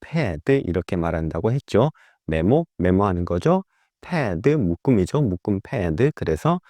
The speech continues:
메모 패드, 메모지. 그렇습니다. 자, 그리고 책 영어로 book, book 이렇게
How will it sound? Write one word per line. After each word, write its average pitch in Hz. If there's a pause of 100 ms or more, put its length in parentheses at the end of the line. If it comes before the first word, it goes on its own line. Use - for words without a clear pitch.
(220)
메모 98 (120)
패드, 143 (200)
메모지. 85 (100)
그렇습니다. 87 (420)
자, 107
그리고 143 (100)
책 - (260)
영어로 82 (680)
book, 120 (1120)
book 107
이렇게 151